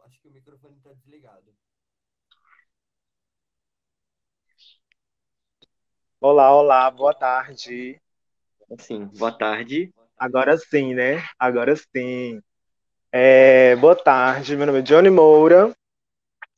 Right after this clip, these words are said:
Speaker 2: Sou nascido e criado em Pirapora, Minas Gerais, ribeirinha do Rio São Francisco. E tenho formação aí pelo campo do design,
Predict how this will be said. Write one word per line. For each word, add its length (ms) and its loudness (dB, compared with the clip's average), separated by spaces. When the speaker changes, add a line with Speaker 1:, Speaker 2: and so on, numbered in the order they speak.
Speaker 2:
Sou 180 -8
nascido 460 0
e 20 0
criado 460 0
em 120 -8
Pirapora, 680 2
Minas 320 -10
Gerais, 840 -10
ribeirinha 600 -6
do 120 -6
Rio 120 -8
São 160 -8
Francisco. 1040 -8
E 1000 -4
tenho 180 -2
formação 600 0
aí 160 0
pelo 240 0
campo 240 -6
do 100 -8
design, 840 -4